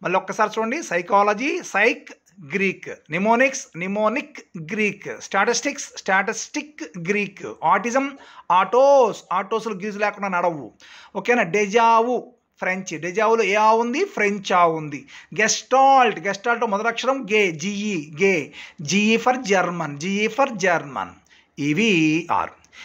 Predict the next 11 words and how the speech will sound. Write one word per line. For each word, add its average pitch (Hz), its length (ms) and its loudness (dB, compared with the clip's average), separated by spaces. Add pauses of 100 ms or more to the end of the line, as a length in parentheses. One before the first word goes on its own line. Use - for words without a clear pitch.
(140)
ఇవి 160 180 2
కాక 156 360 0 (580)
మిగిలిన 214 520 2
పదాలు, 156 420 0 (480)
మన 196 200 2
టెక్స్ట్ 208 400 -6
బుక్లో 233 520 2
మిగతా 226 520 2
ఏవైతే 226 600 4
పదాలు 214 480 4
ఉండిపోయినాయో 202 1080 2